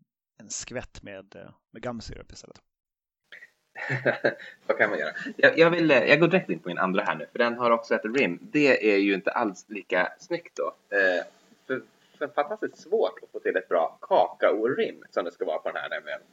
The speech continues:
Speaker 1: Okej.
Speaker 2: <laughs> Och, eh, <laughs> om du inte anar vad det är så, så berättar jag. Det här är en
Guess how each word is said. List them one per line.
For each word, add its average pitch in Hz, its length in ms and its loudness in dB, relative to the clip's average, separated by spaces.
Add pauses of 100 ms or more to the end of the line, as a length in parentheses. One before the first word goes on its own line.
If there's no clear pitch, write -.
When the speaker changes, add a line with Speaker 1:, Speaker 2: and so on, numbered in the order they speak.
(120)
Speaker 1:
Okej. 135 260 -6 (1300)
Speaker 2:
<laughs> 139 560 -4
Och, - 340 0
eh, 107 120 4 (440)
<laughs> - 920 -6
om 117 160 -4
du 131 100 0
inte 131 200 0
anar 123 220 2
vad 123 100 4
det 120 60 4
är 123 100 4
så, 104 280 -6
så - 120 -18
berättar 110 240 -2
jag. - 80 -6
Det - 60 -6
här 131 140 0
är 110 80 2
en 95 100 -8